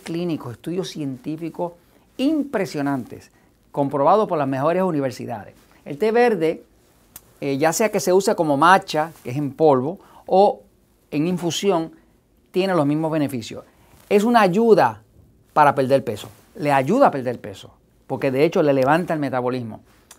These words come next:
Eh, también le regula la glucosa, o sea que para los diabéticos es, eh, una tremenda ayuda. Regula los niveles de glucosa que no permite que ni que suban mucho ni que bajen demasiado. Eh,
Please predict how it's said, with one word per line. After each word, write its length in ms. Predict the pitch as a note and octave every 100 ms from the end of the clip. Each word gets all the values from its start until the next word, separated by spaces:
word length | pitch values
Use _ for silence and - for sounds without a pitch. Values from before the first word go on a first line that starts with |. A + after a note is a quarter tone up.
| _
Eh, 420 | - D3 D3 C#3 - _ _
también 340 | D3+ E3 A3+
le 100 | B3
regula 440 | A3+ G#3+ A3+ B3+ G#3
la 120 | F3
glucosa, 520 | D#3+ D3 F3 D#3+ C3+
o 20 |
sea 140 | B2+ C3+
que 120 | C#3
para 160 | C3
los 140 | C3 B2+
diabéticos 800 | C3+ C3+ A#3+ A3 - C#3+ G3 - _ _ _ -
es, 280 | F3 F3 _ _ _
eh, 200 | D#3+ D3 C#3+
una 220 | D3 D3+
tremenda 340 | C#3+ C3+ C#3+
ayuda. 340 | C3+ G#2 B1+ - _
Regula 540 | - C#3+ C3 A3 F#3+ D3
los 100 | C3
niveles 240 | C3+ D3
de 60 | D#3+
glucosa 420 | D#3+ F3+ D#3+ C#3+
que 100 | C3+
no 120 | C3+
permite 340 | E3 F3 E3+
que 80 | C3
ni 100 | C3
que 120 | A#2+
suban 320 | A#2 F#3+ G#3 G#3+
mucho 280 | B3+ A3+
ni 80 | D#3
que 120 | C3
bajen 240 | A2 B2 C3
demasiado. 460 | A#2+ G#2+ G2+ - - _ _ _ _ _ _
Eh, 360 | D#3 D#3+ D#3+